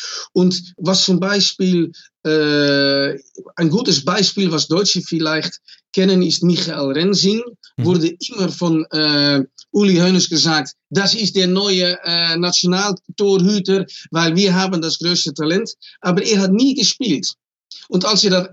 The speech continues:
Speaker 1: endlich nach all diesen Jahren gespielt hat, wurde er gleich wieder nach drei schwächere Spiele abgeschossen.
Speaker 2: Hm.
Speaker 1: Ein niederländischer Verein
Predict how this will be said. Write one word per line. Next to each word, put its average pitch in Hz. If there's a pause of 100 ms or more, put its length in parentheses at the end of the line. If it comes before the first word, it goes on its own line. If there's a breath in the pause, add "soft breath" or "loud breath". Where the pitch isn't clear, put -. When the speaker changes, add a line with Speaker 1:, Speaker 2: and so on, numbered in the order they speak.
Speaker 1:
endlich 233
nach 180
all 247
diesen 190
Jahren 175 (240 soft breath)
gespielt 220
hat, 214 (200 loud breath)
wurde 196
er 196
gleich 190
wieder 196
nach 165
drei 175
schwächere 170
Spiele 156
abgeschossen. 120 (280 loud breath)
Speaker 2:
Hm. 110
Speaker 1:
Ein 170
niederländischer 180
Verein 139